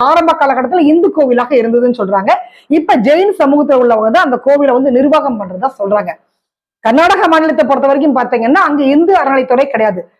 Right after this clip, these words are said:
தமிழகத்துல உண்டு. அங்க இருக்கக்கூடிய கோவில்கள் எல்லாமே வந்து தனியாருக்கு சொந்தமான ஒரு கோவில் தான். அதே மாதிரி இந்த கோவிலை பொறுத்த வரைக்கும் பல ஆயிரம் கோடி சொத்து இருக்குது அப்படின்னு சொல்றாங்க. இந்த கோவிலை சுற்றி கிட்டத்தட்ட பதினஞ்சு கிலோமீட்டர்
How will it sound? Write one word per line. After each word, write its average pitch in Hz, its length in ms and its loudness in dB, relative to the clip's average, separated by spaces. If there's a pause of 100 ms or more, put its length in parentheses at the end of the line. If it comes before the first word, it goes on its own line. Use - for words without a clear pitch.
(140)
தமிழகத்துல 320 580 2
உண்டு. 262 240 2 (220)
அங்க 277 220 2
இருக்கக்கூடிய 359 500 2
கோவில்கள் 330 520 2
எல்லாமே 302 280 2
வந்து 294 240 0
தனியாருக்கு 339 680 0
சொந்தமான 247 480 0 (100)
ஒரு 226 180 0
கோவில் 208 340 -2
தான். 233 160 -2 (200)
அதே 233 300 0
மாதிரி 349 400 2
இந்த 269 240 2
கோவிலை 381 380 2
பொறுத்த 277 280 0
வரைக்கும் 240 300 0
பல 247 260 0
ஆயிரம் 320 420 2
கோடி 277 380 2
சொத்து 262 340 -2
இருக்குது 269 420 0
அப்படின்னு 233 300 -2
சொல்றாங்க. 208 340 -2 (380)
இந்த 247 200 2
கோவிலை 359 400 2 (180)
சுற்றி - 280 -2
கிட்டத்தட்ட 247 420 0
பதினஞ்சு 285 440 0
கிலோமீட்டர் 277 600 0